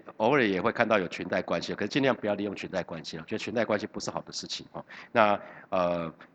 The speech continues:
其实当时他们请求做什么？他们请求当耶稣得国的时候，一，一个坐在左边，一个坐在右边哈。所以你注意到这，这两兄弟跟随耶稣这么久，这是到最后一刻哦，最后的晚餐的时候发生的事情。哎，跟随耶稣三年半，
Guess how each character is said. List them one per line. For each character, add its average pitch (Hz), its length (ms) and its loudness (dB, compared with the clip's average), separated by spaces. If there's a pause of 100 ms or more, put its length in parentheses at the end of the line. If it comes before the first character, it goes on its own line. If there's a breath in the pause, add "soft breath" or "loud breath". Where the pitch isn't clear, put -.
其 - 120 0
实 127 320 2 (400)
当 170 140 8
时 135 80 -2
他 143 80 8
们 135 80 4
请 104 160 -4
求 101 140 0
做 110 120 0
什 85 80 -2
么？ 73 160 -6 (460)
他 156 100 4
们 139 80 4
请 117 160 0
求 101 140 -2
当 120 220 4
耶 127 80 2
稣 131 120 2
得 101 220 2
国 101 140 -2
的 98 80 2
时 92 100 0
候， 101 80 2
一， 113 40 2 (140)
一 143 60 0
个 120 100 6
坐 117 140 2
在 113 100 8
左 80 220 -2
边， 104 180 2
一 107 60 -2
个 101 80 -6
坐 95 140 -4
在 101 80 4
右 95 180 0
边 82 240 -6
哈。 80 180 -4 (340 soft breath)
所 127 80 4
以 120 60 4
你 110 40 0
注 143 220 0
意 131 60 4
到 120 260 8 (400)
这， 143 340 4 (320)
这 151 120 2
两 107 240 4
兄 113 200 4
弟 123 140 2
跟 131 160 4
随 113 160 2
耶 113 80 4
稣 110 140 -4
这 131 100 4
么 107 220 0
久， 80 280 -4
这 - 80 -4
是 143 120 2
到 139 120 8
最 151 220 4
后 143 140 6
一 117 60 2
刻 - 260 4
哦， 104 340 8
最 143 160 4
后 135 80 6
的 117 60 6
晚 95 180 2
餐 120 140 4
的 117 40 0
时 110 120 0
候 104 100 4 (320 loud breath)
发 117 100 10
生 110 140 -2
的 104 80 -2
事 101 140 -2
情。 80 260 -6
哎， 117 80 -2
跟 156 140 4
随 123 120 2
耶 120 80 4
稣 123 60 2
三 117 180 4
年 95 140 -2
半， 87 180 6